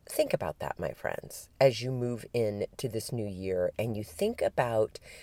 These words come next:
whether it's stuff that you wanna get rid of because you want more space, physical space, or whether it's habits you wanna,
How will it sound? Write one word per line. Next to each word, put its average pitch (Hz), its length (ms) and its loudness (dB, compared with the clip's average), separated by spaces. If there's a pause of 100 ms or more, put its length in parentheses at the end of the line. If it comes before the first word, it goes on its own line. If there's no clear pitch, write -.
(120)
whether 139 320 10
it's - 340 4
stuff - 720 -2
that - 140 2
you 175 80 2
wanna 175 160 4
get - 180 0
rid 139 140 6
of 196 240 4
because 131 280 -2
you 127 60 -4
want 135 160 -2
more 117 140 -4
space, - 680 0
physical - 380 0
space, - 540 2 (500)
or 156 80 12
whether 147 240 12
it's - 160 6
habits 123 340 -2
you 165 80 0
wanna, 147 240 4